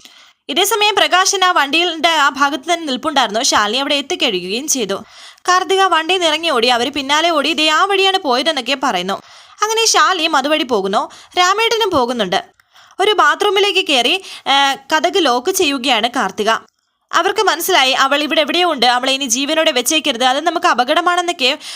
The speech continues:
അവരിങ്ങനെ പറയുന്നു. ശാലിയും ആ ഭാഗത്തേക്ക് വരുന്നുണ്ട്. ആ ബാത്റൂമിന് മുന്നിൽ ഇങ്ങനെ നിന്ന് കറങ്ങുകയാണ് അവരെല്ലാവരും. ഇപ്പോൾ പതിയെ കാർത്തിക ആ ബാത്റൂമിൽ നിന്നും ഇറങ്ങിയിരിക്കുന്നു. കാർത്തിക വീണ്ടും ഓടാൻ തുടങ്ങിയപ്പോൾ പെട്ടെന്ന് അവരെല്ലാം കാർത്തികയെ കാണുന്നുണ്ട്.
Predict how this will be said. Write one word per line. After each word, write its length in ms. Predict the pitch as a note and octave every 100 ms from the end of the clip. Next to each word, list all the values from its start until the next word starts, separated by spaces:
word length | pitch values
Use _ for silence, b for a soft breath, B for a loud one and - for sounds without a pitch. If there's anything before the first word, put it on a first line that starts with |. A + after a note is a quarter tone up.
| B
അവരിങ്ങനെ 420 | D#4 E4+ F#4+ F4+ F4
പറയുന്നു. 480 | C4+ G3+ G3 G3 -
ശാലിയും 460 | - B3+ G#3 B3+ E4
ആ 60 |
ഭാഗത്തേക്ക് 540 | C#4+ C4+ C#4+ B3+ A3+ D#4
വരുന്നുണ്ട്. 460 | G#3 F#3 F3 F3+ - _ _ _ _ -
ആ 100 | -
ബാത്റൂമിന് 560 | D#4 C4+ F#4 F4+ F4+
മുന്നിൽ 400 | E4+ C#4 C#4 D#4+ -
ഇങ്ങനെ 220 | C4+ F4
നിന്ന് 200 | F4 E4+ F4
കറങ്ങുകയാണ് 560 | B3+ A3 C#4+ D#4+ A#3+ G#3+
അവരെല്ലാവരും. 720 | G#3 A3 G3+ F#3 F#3+ F3+ - - B B B B F#4
ഇപ്പോൾ 300 | F#4 F#4+ G4
പതിയെ 300 | D#4 C4 B3+
കാർത്തിക 420 | C4 C#4+ C#4+ D4+
ആ 140 | D4+ D4+
ബാത്റൂമിൽ 540 | B3+ A3 D4 E4 E4+
നിന്നും 260 | A3 B3+ A#3
ഇറങ്ങിയിരിക്കുന്നു. 680 | G3 A3+ G3 G#3 G#3 - _ _ _ _ _ _ _ -
കാർത്തിക 320 | F4+ F#4+ G#4
വീണ്ടും 360 | F4+ F#4 G#4 D#4+
ഓടാൻ 280 | C#4+ F4 F4+
തുടങ്ങിയപ്പോൾ 480 | E4 D#4+ C4+ C4
പെട്ടെന്ന് 800 | C4+ B3+ B3 A3+ C4+ F#4+ B B B B B B B -
അവരെല്ലാം 440 | G#4 G#4+ C#4 E4+
കാർത്തികയെ 500 | F#4 D#4 D#4 B3 C4+
കാണുന്നുണ്ട്. 560 | C4+ G3 G#3 G3 F#3+